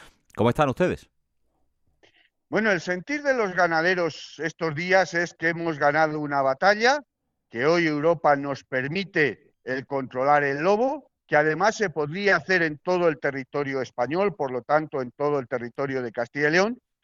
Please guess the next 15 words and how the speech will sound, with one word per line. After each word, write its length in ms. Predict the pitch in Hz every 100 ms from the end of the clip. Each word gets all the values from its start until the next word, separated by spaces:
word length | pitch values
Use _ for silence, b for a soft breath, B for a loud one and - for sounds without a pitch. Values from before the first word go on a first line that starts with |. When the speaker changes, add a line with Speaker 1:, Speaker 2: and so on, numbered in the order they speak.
| _
Speaker 2:
y 120 | 139 135
que 120 | 139
ahora 460 | 131 151 180 208 - _ _ _
la 240 | 117 135
pelea, 540 | - 127 165 202 233 208
la 140 | 147
lucha, 520 | 165 233 - 262 285 - _
la 180 | 143 147
tenemos 480 | 143 175 214 247 -
con 180 | 185
el 140 | 156 139
Ministerio 600 | 139 139 - 190 202 214
de 100 | 196
Transición 600 | 156 156 139 143 156 156
Ecológica. 680 | 147 156 196 156 127 98